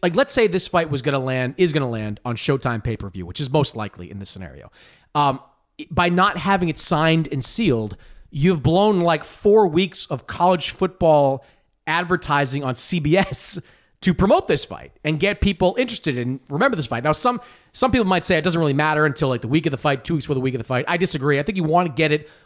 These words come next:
on people's brains sooner rather than later. But, uh, I, I still think there's enough time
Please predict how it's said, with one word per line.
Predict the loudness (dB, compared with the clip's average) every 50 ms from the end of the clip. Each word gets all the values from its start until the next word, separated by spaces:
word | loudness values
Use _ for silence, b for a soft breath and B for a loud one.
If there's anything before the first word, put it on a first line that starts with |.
| b b b
on | 2 2 2 2
people's | 0 0 0 0 0 0 -2 -2
brains | -2 -2 0 0 2 2 2 0 -2 -2 -4 -6 -8 -8 -6
sooner | -6 -2 0 2 2 2 2 2
rather | 2 2 2 2 2 0 -2
than | -2
later. | -2 0 0 2 0 0 -2 b b b b b b b b
But, | -8 -2 0 0 0 0 -2 -4 -4 -6 -6 -8 -10 _ _ -6
uh, | -4 -2 -2 -2 -2 -2 -4 -4 -6
I, | -10 -16 _ _ _ _ _ _ _ _ _ _ _ _ _ _ _ _ _ -4
I | -2 -2 -2 -2
still | -4 -2 0 2 2 2 2
think | 0 0 -2 -2 0 0
there's | 0 0 2 0 0 0 -2 -2 -4 _ -6
enough | -4 -2 0 0 0 0 -2 -4 -8
time | -6 -4 -4 -4 -4 -4 -4 -4 -6